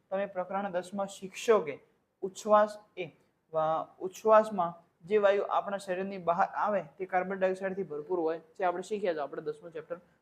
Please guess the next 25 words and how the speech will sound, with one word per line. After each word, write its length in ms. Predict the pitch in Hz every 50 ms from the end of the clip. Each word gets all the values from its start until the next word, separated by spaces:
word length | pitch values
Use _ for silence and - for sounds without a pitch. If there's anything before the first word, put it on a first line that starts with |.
| _ _ 170
ભણી 200 | 185 202 214 208
લીધું 280 | 180 160 139 143 135
છે. 140 | 131 139 139 - _ _ _ _ _ _ _ _ _ _ _ _ _ _ _ _ _ _ _ _ _ _
પ્રવૃત્તિ, 640 | 208 214 214 226 240 240 240 247 247 247 - - - _ _ _ -
અ, 420 | - 170 180 180 185 185 190 185 180 185
જે 120 | 180 208
આપેલી 420 | 202 202 190 202 220 226 226 226 214
છે 240 | 190 175 165 - _ _ _ _
એમાં 600 | - 208 208 190 165 139 - - _ _ _ 165
જોયું 320 | 156 208 214 233 240 240 -
કે 280 | 208 175 139 - - _ _ _ _ 165
દરેક 300 | 196 220 240 240 240 240
ફેરફારમાં 680 | 233 220 220 214 226 214 214 214 214 214 - - - -
એક 140 | 214 240 240
અથવા 260 | 220 214 220 226 214
વધુ, 280 | 208 185 165 151 160 208 208
અ, 500 | 196 - - _ _ 170 170 170 165 165 165 165
નવા 220 | 180 196 220 226
પદાર્થો 440 | 220 214 202 202 196 196 202 208 190
ઉત્પન્ન 260 | 180 165 180 175 175
થાય 240 | 156 160 156 156 151
છે. 400 | 156 165 165 - _ _ _ _
પ્રવૃત્તિ 380 | 196 202 208 214 214 190 233
છ 160 | 226 - - 214
પોઇન્ટ 320 | 208 208 208 214 208